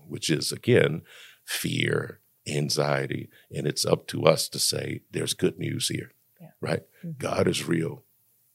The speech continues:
Speaker 1: right? He's still on the throne, and he can help you, right? That's what this is all about.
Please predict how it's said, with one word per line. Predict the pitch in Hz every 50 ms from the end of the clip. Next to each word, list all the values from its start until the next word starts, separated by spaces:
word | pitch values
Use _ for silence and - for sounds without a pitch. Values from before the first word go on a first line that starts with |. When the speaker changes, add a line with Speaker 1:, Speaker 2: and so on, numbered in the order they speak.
| _ _ -
Speaker 1:
right? | - 78 104 - - - - - _ _
He's | - - 90 87 -
still | - - - 95 95 98 98 98
on | 92 92 95
the | 90
throne, | 87 - - 80 76 73 73 - - - _ _ _ _ _ _ _ _ _ _ _ _ _ -
and | 104 - 123 110
he | - 87 82
can | - - 80 73
help | - - 87 85 - - -
you, | - - - _ _ _ _ _ _ _ _ _ _ _ _ -
right? | - 107 - 107 _ _ _ -
That's | - 98 95 - - -
what | 85 - -
this | - - -
is | - - -
all | 76 - - -
about. | - - - - -